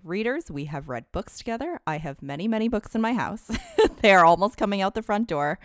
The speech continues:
And, yeah, so every episode, basically, we just wanted to take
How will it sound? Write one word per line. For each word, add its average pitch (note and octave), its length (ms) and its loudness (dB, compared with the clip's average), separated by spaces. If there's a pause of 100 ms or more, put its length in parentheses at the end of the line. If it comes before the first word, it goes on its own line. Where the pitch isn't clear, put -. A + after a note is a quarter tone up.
(480)
And, G3+ 580 2
yeah, C4 240 0
so B3 180 -4
every C#4+ 260 -2
episode, B3 440 -4
basically, A3+ 520 -6
we F#3+ 180 -6
just - 260 -10
wanted F#3 340 -6
to F3+ 200 -8
take D#3 500 -8